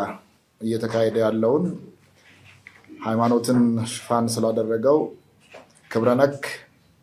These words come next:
የትንኮሳና የጥላቻ እንዲሁም ጸባጫሪ ወይንም ጸብ ቀሽቃሽ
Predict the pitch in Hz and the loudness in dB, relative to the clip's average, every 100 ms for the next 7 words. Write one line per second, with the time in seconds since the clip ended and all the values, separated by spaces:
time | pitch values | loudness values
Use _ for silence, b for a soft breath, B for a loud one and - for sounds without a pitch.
0 | _ _ 110 110 117 117 117 110 117 113 | _ _ -2 -2 0 0 0 0 0 0
1 | 131 156 - - - 117 117 113 113 113 | -2 -4 -8 -18 -12 -8 -4 -4 -2 -2
2 | 110 - 143 180 - 113 117 120 117 117 | -2 2 0 0 -6 -4 -2 -2 -2 -6
3 | 117 - - 113 113 110 107 110 110 113 | -10 -10 -4 0 0 0 0 0 -2 -6
4 | 113 117 117 117 110 113 107 - 120 | -6 -4 -4 -4 -6 -6 -8 -4 -4